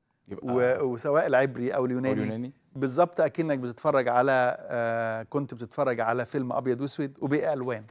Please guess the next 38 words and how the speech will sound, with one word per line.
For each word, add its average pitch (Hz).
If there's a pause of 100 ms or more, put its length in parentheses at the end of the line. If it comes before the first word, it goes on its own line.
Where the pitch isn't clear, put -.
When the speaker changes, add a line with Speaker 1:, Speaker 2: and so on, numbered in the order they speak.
(500)
Speaker 1:
ياه. 85
Speaker 2:
يعني 123
هو 139
ده 135
النقلة 139
ال-، 117 (400)
فالب-، 120 (360)
النص 165
في 143
نفسه 139
بيبقى 127
له، 127 (160)
ليه، 123
ليه 123
معنى 117
Speaker 1:
لما 107
Speaker 2:
مهم. 110
Speaker 1:
أعرف 131
الكلمة 131
بمعناها 104
Speaker 2:
آه، -
Speaker 1:
الأصلي 147
Speaker 2:
وتقدر 139
تدرسها 135
وجت 131
Speaker 1:
تفرق 127
Speaker 2:
فين 147
Speaker 1:
كتير. 147
Speaker 2:
وتستخدم 131
فين 160
ومعناها 127
إيه 175
وكده. 208 (300)
Speaker 1:
مم. 143
Speaker 2:
ده 196
يعني 139 (280)
عشان -
كده 254